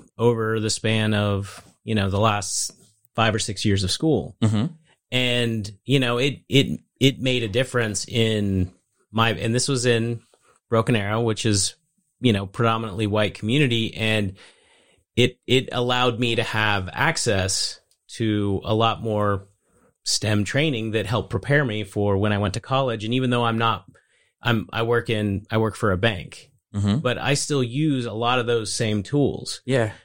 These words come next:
Speaker 1: So giving more people access to those, those type of skills will not only impact them, but also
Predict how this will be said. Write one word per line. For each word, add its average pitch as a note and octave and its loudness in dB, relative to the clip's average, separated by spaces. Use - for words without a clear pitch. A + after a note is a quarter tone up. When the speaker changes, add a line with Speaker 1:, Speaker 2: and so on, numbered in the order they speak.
Speaker 1:
So B2 0
giving C#3 0
more C3 0
people A2 -4
access G#2 0
to A#2+ -2
those, G#2+ -2
those A#2 2
type A2+ -2
of F2+ -4
skills B2 0
will G#2 -4
not G#2+ 4
only G#2 -2
impact G2 -2
them, C3 2
but G#2 -4
also F#2+ 0